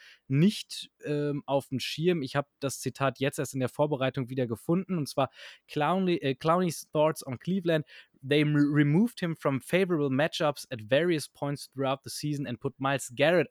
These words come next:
on a better or lesser offensive lineman instead to showcase their star defensive end. Also er sagt ganz klar, oder er hatte das Gefühl, er, Clowney, äh, musste die harten Matchups spielen, damit eben Myles Garrett da,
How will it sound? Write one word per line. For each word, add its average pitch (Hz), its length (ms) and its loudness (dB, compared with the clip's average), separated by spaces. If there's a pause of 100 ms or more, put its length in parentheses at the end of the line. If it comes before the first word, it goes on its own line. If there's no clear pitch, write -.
on 135 140 0
a 120 140 -2 (140)
better 147 360 2
or 131 120 4
lesser 160 340 4
offensive 127 460 -2
lineman 135 420 2 (280)
instead 127 400 -2
to 113 100 -10
showcase 123 640 -4 (260)
their 117 240 0
star 117 360 -2
defensive 110 540 -6
end. 117 200 -2
Also 107 220 -4 (120)
er 139 160 0
sagt 131 260 -4
ganz 143 320 0
klar, 135 420 0
oder 110 160 -2
er 139 180 0
hatte 143 160 -4
das 120 200 -4
Gefühl, 135 400 -4 (340)
er, 139 320 2
Clowney, 135 640 0 (340)
äh, 123 260 2
musste 131 260 -2
die 120 140 -2
harten 147 260 -2
Matchups 135 440 0
spielen, 127 560 0
damit 117 340 0
eben 117 320 -4
Myles 113 380 -2
Garrett 120 440 2
da, 104 340 0